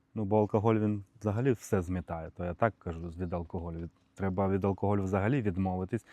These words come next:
раз і назавжди і не бавитись з сатаною. Також, можливо, якогось в подружжі якісь негаразди, можливо, вже співжиття не було з чоловіком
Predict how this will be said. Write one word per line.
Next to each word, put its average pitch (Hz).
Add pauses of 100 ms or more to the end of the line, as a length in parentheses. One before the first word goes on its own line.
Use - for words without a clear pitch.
(480)
раз 104
і 110
назавжди 107
і 110
не 104
бавитись 113
з -
сатаною. 85 (800)
Також, 110
можливо, 120
якогось 117
в -
подружжі 110 (580)
якісь 98
негаразди, 107 (440)
можливо, 101
вже 107
співжиття 113
не 139
було 107
з -
чоловіком 98